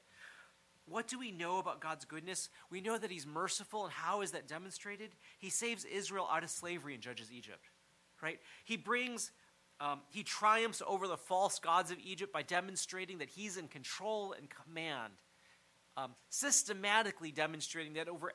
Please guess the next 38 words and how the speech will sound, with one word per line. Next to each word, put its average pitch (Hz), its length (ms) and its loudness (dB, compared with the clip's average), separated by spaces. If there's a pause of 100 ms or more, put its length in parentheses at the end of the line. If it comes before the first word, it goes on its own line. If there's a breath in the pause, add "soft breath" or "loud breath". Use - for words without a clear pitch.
every 233 480 2
area 175 340 0
of 147 100 -6
Egyptian 151 500 -6
life 151 280 0
that 143 160 -8
they 180 140 0
thought 165 280 -2
their 170 140 -4
gods 151 320 4
can - 180 -12
control, 147 520 -4
the 123 120 -6
weather, 170 440 2
the 131 160 -8
Nile, 180 500 2
the 135 160 -6
animals, 185 460 0
and 151 80 -8
the 147 60 -2
birds, 156 280 4 (260 loud breath)
God 185 400 8
overruled 165 720 -2
them 131 160 -8
all. 123 360 -6 (1600 loud breath)
And 202 240 0 (240 loud breath)
it's 185 160 -6
his 196 220 -10
care 247 380 -2
and 233 120 -6
provision 190 480 -4
in 165 140 -12
bringing 170 360 -6
them 151 160 -4
into 147 240 -10
the 143 100 -10
promised 127 440 -4
land. 98 320 -14